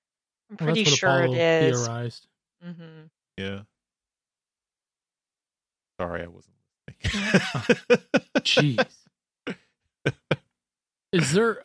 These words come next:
Speaker 2: that the, one of the comments that I saw online when they, these pictures were originally revealed is that, "How is this Skywarp?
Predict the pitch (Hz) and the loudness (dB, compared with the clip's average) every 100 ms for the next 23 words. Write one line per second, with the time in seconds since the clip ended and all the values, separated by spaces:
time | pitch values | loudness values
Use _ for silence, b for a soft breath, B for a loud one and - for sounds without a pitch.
0 | 190 190 208 208 160 196 196 226 170 - | -2 0 0 -6 -12 -6 0 2 2 2
1 | 175 170 151 151 151 160 - 151 143 139 | 4 4 2 0 0 2 2 2 2 0
2 | 143 143 131 135 139 127 127 156 - 151 | 0 0 0 0 0 -2 -2 -4 -2 -2
3 | - 135 135 135 139 135 127 127 120 117 | -2 -2 0 2 0 0 -2 -2 -4 0
4 | 185 147 135 185 - 139 123 143 135 127 | 2 2 0 -2 -2 -2 0 0 0 -2
5 | - _ _ _ _ _ 165 214 254 185 | -10 _ _ _ _ _ 0 2 2 2
6 | 262 - - 208 240 262 269 311 | 2 2 0 0 -2 -4 -4 -6